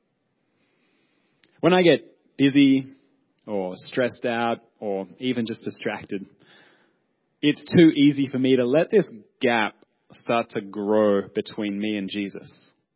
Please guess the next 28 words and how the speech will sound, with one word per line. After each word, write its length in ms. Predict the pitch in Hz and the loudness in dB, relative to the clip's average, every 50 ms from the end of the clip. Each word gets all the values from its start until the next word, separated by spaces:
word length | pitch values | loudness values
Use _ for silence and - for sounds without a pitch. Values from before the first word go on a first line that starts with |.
| _ _ _ _ _ _ _ _ _ _ _ _ _ _ _ _ _ _ _ _ _ _ _ _ _ _ _ _ _ _ _ _ _ _ _ _ _ _ _ - | _ _ _ _ _ _ _ _ _ _ _ _ _ _ _ _ _ _ _ _ _ _ _ _ _ _ _ _ _ _ _ _ _ _ _ _ _ _ _ -14
I 80 | - 120 | -8 -6
can 100 | 143 147 | -2 0
get 160 | 165 180 170 | 0 0 0
into 140 | 160 156 151 | 2 2 4
these 200 | 147 135 - - - | 4 2 2 -2 -10
phases 460 | - 117 127 139 143 120 131 127 110 - | -8 -4 -2 0 0 0 0 -2 -2 -2
where 480 | 127 127 123 120 120 117 113 110 - | 0 0 2 2 2 2 2 0 -2
I'm, 280 | 117 120 123 113 110 - | -4 -6 -4 -4 -6 -6
I'm 80 | - 127 | -8 -8
just 220 | - 123 123 - | -6 -6 -6 -2
not 180 | 131 123 120 - - _ _ _ _ _ _ _ _ _ _ _ _ _ - - - | -2 -2 -2 -4 -6 _ _ _ _ _ _ _ _ _ _ _ _ _ -20 -10 -6
seeking 260 | - 120 - 113 98 | -6 -4 -4 -6 -8
him. 220 | - 117 104 87 - _ _ _ _ _ _ _ _ _ _ _ _ _ | -6 -8 -10 -10 -10 _ _ _ _ _ _ _ _ _ _ _ _ _
I'm 200 | - 117 120 117 | -6 -4 0 2
not 220 | 127 131 127 - - - | 2 2 2 0 0 2
focused 340 | 147 135 127 - 135 - 139 | 4 4 4 4 0 -4 -2
on 100 | 123 120 | -2 0
him. 160 | 135 131 123 | 2 2 2
I'm 100 | 117 117 | 2 0
not 140 | 123 117 - - | 0 -2 -2 -4
talking 300 | 127 - 135 139 135 120 | 0 0 2 2 0 0
to 80 | 127 | -2
him. 140 | 131 135 131 | 0 0 0
I'm 100 | 117 127 | 0 0
not 180 | 127 123 - 127 | 0 -2 -2 -4
leaning 420 | 120 123 127 123 120 120 117 107 | -6 -4 -2 0 0 -2 -2 -2
on 180 | 117 113 110 98 | -4 -4 -4 -4
him. 240 | 104 110 98 90 | -4 -6 -8 -8